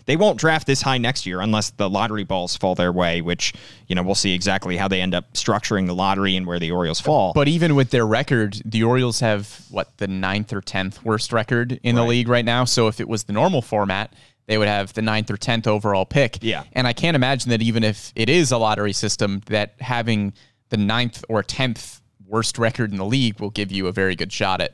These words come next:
Speaker 2: a
Speaker 1: Right.
Speaker 2: top three pick.
Speaker 1: So, like, in all likelihood, this is the last time the Orioles will have the number one pick for a while.
Speaker 2: Hopefully.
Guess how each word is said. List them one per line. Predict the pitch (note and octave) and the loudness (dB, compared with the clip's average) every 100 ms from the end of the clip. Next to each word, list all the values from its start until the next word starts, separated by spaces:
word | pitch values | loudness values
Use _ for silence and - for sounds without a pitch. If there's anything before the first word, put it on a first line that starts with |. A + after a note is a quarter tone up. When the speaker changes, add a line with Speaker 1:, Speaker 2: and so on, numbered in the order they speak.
| - | -4
Speaker 2:
a | G2 | -4
Speaker 1:
Right. | F2+ | -2
Speaker 2:
top | F#2 E2+ - | -2 -6 -6
three | D2+ - | -10 -10
pick. | - - | -12 -8
Speaker 1:
So, | - C#3 | 0 2
like, | B2+ E3+ G3+ - | 4 2 0 0
in | D#3 | 2
all | D#3+ D#3+ | 4 4
likelihood, | C3 C3 F#2+ F#2+ | 2 -2 -4 -2
this | F#2+ G2 | 0 0
is | A#2 | 0
the | A2+ | 0
last | G2+ F#2+ A2 - | 0 0 -2 -4
time | G#2+ G#2 | -4 -2
the | G2 | 0
Orioles | G2 F#2+ F#2+ | 2 2 0
will | G2 F2+ | -4 -6
have | - A2+ G2+ G#2+ | -4 -4 -4 -4
the | |
number | G2+ G2+ | -4 -2
one | G2 F#2+ | 0 0
pick | - G2 - - - _ _ _ | 0 -2 -4 -14 -20 _ _ _
for | - E3+ | 0 2
a | B2+ | 2
while. | G2 A#2 G#2 C#2+ - _ | 2 0 0 -4 -20 _
Speaker 2:
Hopefully. | D3+ G#3 E3 C#3 | -2 -2 0 -2